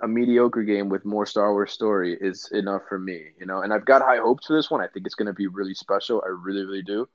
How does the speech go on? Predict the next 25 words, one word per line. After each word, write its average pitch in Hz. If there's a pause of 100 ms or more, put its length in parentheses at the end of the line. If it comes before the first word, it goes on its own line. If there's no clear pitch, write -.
(340)
Um, 92
I'm 98
thinking 98
it's 92
gonna 95
be 95
like 87 (380)
the, 92 (220)
the, 95
the 92 (180)
God 95
of 95
War 95
of 92
Star 95
Wars 92
universe. 87
So, 85 (380)
um, 85 (200)
that's 95
what 92
I'm 90
hoping 92
for. 90
And 95